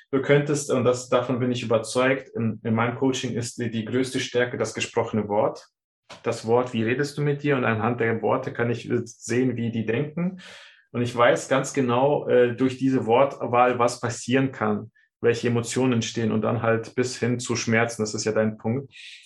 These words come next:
Das, da bin ich raus. Aber da merke ich, wie stark alleine das Wording ist, wenn du es bewusster lebst. Wir reden sehr bewusst,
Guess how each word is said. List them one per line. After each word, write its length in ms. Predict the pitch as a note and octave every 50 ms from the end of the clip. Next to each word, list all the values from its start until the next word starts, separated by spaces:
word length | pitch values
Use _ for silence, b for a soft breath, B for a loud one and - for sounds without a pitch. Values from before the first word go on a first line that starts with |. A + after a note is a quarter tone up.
| B B B B B
Das, 400 | A#3+ G#3 - - - A2+ - -
da 120 | - -
bin 120 | A2 A2+ A2+
ich 140 | A2 - -
raus. 400 | A2+ A#2+ D#3+ F3+ - - - _
Aber 140 | - A#2 B2+
da 100 | A#2+ A#2
merke 300 | A#2+ A#2+ B2 C#3 C#3+ - C#3
ich, 200 | - - B B B B B B
wie 580 | A2+ A2+ A2+ A#2+ C3 C#3+ D3 D3 C3+ - - - _ _ _ _
stark 560 | - - - - - C3 B2 C3 D#3+ D3+ - -
alleine 400 | C3 B2 B2 B2+ C3+ C3+ C3+ A#2+
das 340 | A#2 A2 - - A2 G#2+
Wording 420 | G#2+ A2+ A#2+ C3 C#3+ C#3+ C#3+ C#3+ C3 G#2+
ist, 340 | A2+ C3 B2+ B2+ - -
wenn 140 | A2 A2+ A#2
du 60 | A#2
es 120 | A2+ A2 -
bewusster 520 | - A2 G#2 G#2 A#2+ C3+ B2+ - - A2
lebst. 440 | G#2 B2 C#3 C3+ - - - A2 G#2+
Wir 100 | A2 A2
reden 240 | A#2 C#3 C#3+ C3 A#2
sehr 200 | G#2 A2+ A#2+ B2+
bewusst, 640 | B2+ B2 A2 G#2 A2+ A#2+ C3+ C3+ - - - - b